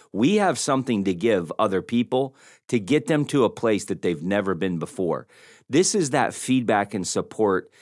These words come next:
session, uh, that phase of this process of re-engaging the disengaged employee. But the next thing that you wanna do is set very clear expectations. You also wanna give them a level of autonomy.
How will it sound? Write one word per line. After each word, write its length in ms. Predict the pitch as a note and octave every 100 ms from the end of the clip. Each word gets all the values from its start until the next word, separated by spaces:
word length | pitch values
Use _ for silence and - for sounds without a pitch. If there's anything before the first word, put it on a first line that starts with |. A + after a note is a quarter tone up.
| _
session, 880 | - - - B2+ A#2 - E2 C2+ - _ _ _
uh, 280 | G2+ F#2 E2+
that 280 | G2+ G#2 -
phase 640 | - C3 A#2+ F#2+ D2+ - -
of 180 | A2+ F#2
this 200 | G2 -
process 600 | - G#2+ G2+ F#2+ E2 G2+
of 200 | E2 F2
re-engaging 800 | A2 G2 E2+ E2 F#2+ E2 E2 E2
the 80 |
disengaged 680 | D#2 F2+ - E2 D2+ E2+ D2
employee. 680 | D#2+ D2 F2 D#2 E2+ C#2+ - _ _ _ - _ - _
But 140 | C#3+ -
the 80 |
next 260 | D3+ A#3+ -
thing 160 | D#3 A2+
that 140 | -
you 120 | A#2+
wanna 220 | A2+ G2+
do 240 | F2 A2 F2
is 120 | -
set 220 | G#2+ -
very 300 | F#2+ G2 F#2+
clear 280 | - G2 F2
expectations. 1000 | E2 - F2 - F#2 E2 - C#2+ B1+ - _ _ _ _ _ A#2
You 140 | C3
also 300 | D#3+ G3 F3
wanna 240 | B2 A2 F#2+
give 260 | G2 G2+
them 180 | G2+ F#2
a 60 | F2+
level 340 | F#2+ F#2 F2+
of 120 | D#2+
autonomy. 640 | E2+ - G#2 G2 D#2+ C#2+